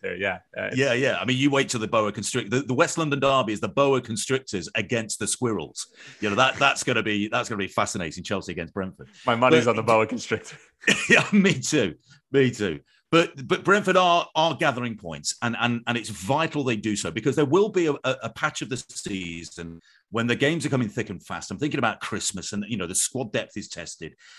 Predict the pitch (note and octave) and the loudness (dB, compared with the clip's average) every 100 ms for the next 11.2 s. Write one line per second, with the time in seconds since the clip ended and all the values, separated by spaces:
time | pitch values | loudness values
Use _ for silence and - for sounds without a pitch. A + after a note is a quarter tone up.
0 | - _ B2 B2+ B2 C3 B2+ D3 C#3 C3+ | -20 _ 0 2 2 4 6 6 6 4
1 | B2 G2+ F2 F2 - F2 - D#2+ D#2 C#3 | 2 -2 -4 -12 -10 -8 -8 -8 -6 -4
2 | C3 C#3+ C3+ C3+ F#3+ G#3+ - F3 D#3+ F#2+ | -2 -4 -2 0 0 0 -2 -2 -4 -4
3 | F2+ - F#2 - C#3 A#2+ G#2+ - _ _ | -4 -6 -4 -2 -2 -2 -4 -6 _ _
4 | E3 F3 E3+ - B2+ - G2+ F2+ F2 D2 | -4 -2 -2 -2 -6 -6 -8 -6 -8 -8
5 | D2+ - _ - - - C3 B2+ - G3+ | -10 -12 _ -20 -10 -2 0 0 0 -2
6 | G3 D#3+ A2+ A2 C#3+ C3 G#2 B2 A2+ A2+ | 0 0 0 0 0 0 -2 -4 -4 0
7 | G2+ E2 G#2+ - G#2+ - B2 G#2 E2+ G#2 | 0 -2 -8 -8 -8 -4 -4 -2 -2 0
8 | F#2+ F#2 F#2 - - - A2+ A2 - C3 | 2 0 -4 -10 -20 -6 -2 -2 2 0
9 | - - - A2+ - A#2 A#2 E2 D2+ F2+ | 0 -4 -2 -2 0 2 2 2 -4 -10
10 | B2+ - F#3 G3 - G2 G#2+ G#2+ G#2+ - | -10 0 0 0 -2 -2 -2 -2 -4 0
11 | D#3 D#3 | 0 0